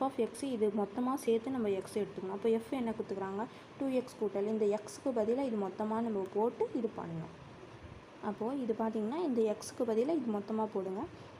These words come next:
f of எக்ஸ் ஸ்கொயர் கழித்தல் ரெண்டுனா ரெண்டு, x-க்கு பதிலா இது போடணும். எக்ஸ் ஸ்கொயர் கழித்தல் ரெண்டு கூட்டல் ஒண்ணு.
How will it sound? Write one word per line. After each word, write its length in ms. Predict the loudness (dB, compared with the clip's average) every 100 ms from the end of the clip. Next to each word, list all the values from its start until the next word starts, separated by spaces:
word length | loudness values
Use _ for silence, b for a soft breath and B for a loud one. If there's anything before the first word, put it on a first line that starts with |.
| -8 0 2 0
f 80 | 0 0
of 100 | 0 -4 -14 -8 -6
எக்ஸ் 240 | -6 -2 -2 -2
ஸ்கொயர் 380 | 0 2 2 0
கழித்தல் 420 | 0 0 0 0 0
ரெண்டுனா 400 | 2 2 0 0 -2 -4 -12 -18 -18 -18 -16 -16 -16 -16 -16 -16 -16 -16 -16 -16 -16 -16 -16 -16 -8 0
ரெண்டு, 340 | 4 4 4 2 2 0 0 0
x-க்கு 200 | -2 0
பதிலா 240 | 0 0 0
இது 80 | -2
போடணும். 300 | -2 0 0 -2
எக்ஸ் 180 | -2 -4 -4
ஸ்கொயர் 340 | -2 0 0 0
கழித்தல் 420 | 2 2 0 -2 -2
ரெண்டு 260 | 0 2 0 B B B B -4
கூட்டல் 400 | 0 2 4 4 4 2
ஒண்ணு. 240 | 0 -2